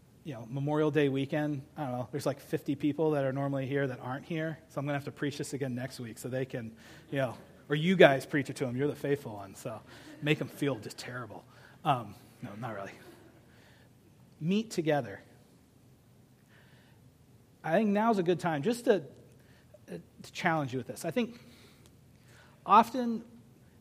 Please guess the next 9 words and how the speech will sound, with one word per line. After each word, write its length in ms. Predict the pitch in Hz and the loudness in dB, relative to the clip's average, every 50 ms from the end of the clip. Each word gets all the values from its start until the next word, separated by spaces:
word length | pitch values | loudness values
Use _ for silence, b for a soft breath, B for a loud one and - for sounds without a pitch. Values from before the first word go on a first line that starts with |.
| - - - - - - - _ - - - - - - | -20 -20 -20 -20 -20 -20 -20 _ -20 -20 -20 -20 -20 -12
as 120 | - 156 - | -12 -10 0
pastors, 840 | - 196 180 190 190 - - - 196 190 185 180 180 175 175 156 156 | 4 4 6 6 4 -2 -2 -2 0 2 2 2 2 2 2 2 2
or, 220 | 156 151 151 151 - - - - - - 156 - - - | 0 0 0 -4 -6 -12 -18 -18 -12 -12 -12 -12 -10 -10
I 60 | 180 | -6
mean, 140 | 170 165 165 | -4 -2 -2
of 100 | 151 - | -2 2
course, 260 | - 226 208 - - - - - - - - - - - - - - | 4 4 4 4 2 -8 -16 -20 -20 -20 -20 -20 -20 -20 -20 -14 -8
you 80 | - 170 | -6 -4
know, 260 | 156 147 139 135 | -4 -4 -4 -6